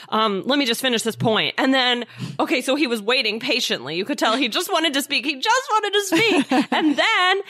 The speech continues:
Speaker 1: and then when she finally finished her point, somebody else started talking.
Speaker 2: Oh,
Speaker 1: And I
Speaker 2: my
Speaker 1: felt
Speaker 2: God.
Speaker 1: so bad for this guy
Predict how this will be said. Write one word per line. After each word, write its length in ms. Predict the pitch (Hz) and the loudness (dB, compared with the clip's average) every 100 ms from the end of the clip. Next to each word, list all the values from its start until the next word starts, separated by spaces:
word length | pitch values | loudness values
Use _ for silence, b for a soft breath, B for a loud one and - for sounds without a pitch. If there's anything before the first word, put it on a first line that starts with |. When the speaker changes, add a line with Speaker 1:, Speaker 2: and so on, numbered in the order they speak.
| B B - | B B -2
Speaker 1:
and 180 | 339 330 | 0 4
then 600 | 466 494 466 - - 262 | 4 4 2 -4 -6 0
when 120 | 330 | 0
she 160 | 349 359 | 2 2
finally 320 | 320 330 381 | 2 0 -2
finished 280 | 339 330 - | -2 -2 -2
her 100 | 359 | -4
point, 380 | - 415 330 - | -2 -2 -2 -2
somebody 300 | 370 339 339 | -2 0 2
else 180 | 403 - | 0 0
started 360 | 277 220 190 | 0 0 0
talking. 580 | 226 175 175 151 139 214 | -2 -2 -2 -8 -10 -4
Speaker 2:
Oh, 160 | 233 208 | 2 4
Speaker 1:
And 100 | 320 | 4
I 60 | |
Speaker 2:
my 80 | 311 | 2
Speaker 1:
felt 160 | 339 - | 0 0
Speaker 2:
God. 80 | - | 0
Speaker 1:
so 260 | 294 269 | 2 2
bad 260 | 277 247 254 | 4 0 0
for 100 | 247 | -4
this 240 | 226 220 | -4 -6
guy 560 | 190 202 185 170 202 | -2 0 2 2 2